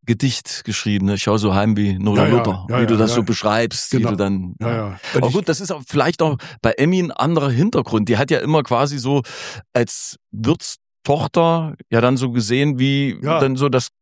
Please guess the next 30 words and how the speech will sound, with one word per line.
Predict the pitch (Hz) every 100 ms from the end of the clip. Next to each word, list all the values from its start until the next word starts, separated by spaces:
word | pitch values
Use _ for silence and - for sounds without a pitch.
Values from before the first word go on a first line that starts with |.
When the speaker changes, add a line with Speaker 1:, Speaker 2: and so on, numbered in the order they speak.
| _ -
Speaker 2:
Und | 160
Speaker 1:
Kneipenleben | 131 135 139 143 139 - 107 120 117 117
abging | 107 - 131 127
und | 117
das | 110 117
waren | 123
ja | 123
manchmal | 123 123
nicht | 131 -
so | 131
die | 117
Speaker 2:
Die, |
Speaker 1:
schönsten | 143 185 190 123
Speaker 2:
die |
Speaker 1:
Seiten | 107 -
Speaker 2:
waren | 165
nicht | 175
Speaker 1:
vom | 202
Speaker 2:
die |
Speaker 1:
Dorf. | - - 120
Speaker 2:
schön-, | 110
genau, | 147 147 143
das | 139 143 156
ist, | 170 156
ist | 175 -
als | 170 127
Schwerpunkt | - 151 143 139
bei | 110 117
ihr | 120
gewesen. | 113 113 107 104